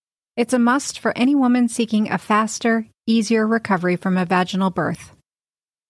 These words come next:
Visit postpartum soothe dot com. That's Postpartum Soothe, S O O T H E dot com, and use promo code Down to Birth.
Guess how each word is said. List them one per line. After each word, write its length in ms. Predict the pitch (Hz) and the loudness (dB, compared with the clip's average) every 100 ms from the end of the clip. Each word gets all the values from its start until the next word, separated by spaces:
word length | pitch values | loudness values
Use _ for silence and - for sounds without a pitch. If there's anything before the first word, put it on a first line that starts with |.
| _ _ _ | _ _ _
Visit 340 | 208 190 214 - | -2 0 -2 0
postpartum 560 | 214 220 - 240 285 | 0 0 0 2 2
soothe 400 | 262 233 226 - | 0 0 0 0
dot 220 | - 220 - | -2 -2 0
com. 400 | 202 170 165 - _ _ _ _ - | 0 0 -2 -6 _ _ _ _ -2
That's 240 | 190 - | -2 -2
Postpartum 580 | - 202 202 247 254 277 | -2 -2 0 0 2 0
Soothe, 420 | - 226 214 254 - _ _ 220 | 0 0 2 0 -6 _ _ -2
S 340 | 262 - - - | -2 -4 -10 0
O 180 | 226 277 | 0 2
O 300 | 214 208 214 - _ _ | 2 2 0 -4 _ _
T 240 | - 269 254 | 0 0 2
H 280 | 254 247 - | 0 -2 -2
E 300 | 202 202 208 - - | 0 0 -2 -6 -2
dot 220 | 190 185 | 0 0
com, 400 | 190 170 165 170 - _ _ | 0 0 0 -4 -10 _ _
and 160 | 202 202 | 0 2
use 120 | 214 | 0
promo 360 | - 240 247 240 | 0 2 2 2
code 320 | 226 220 220 _ _ _ | 0 0 -2 _ _ _
Down 240 | 196 202 | 2 2
to 100 | 208 | 0
Birth. 380 | 190 147 143 - | -4 -6 -8 -18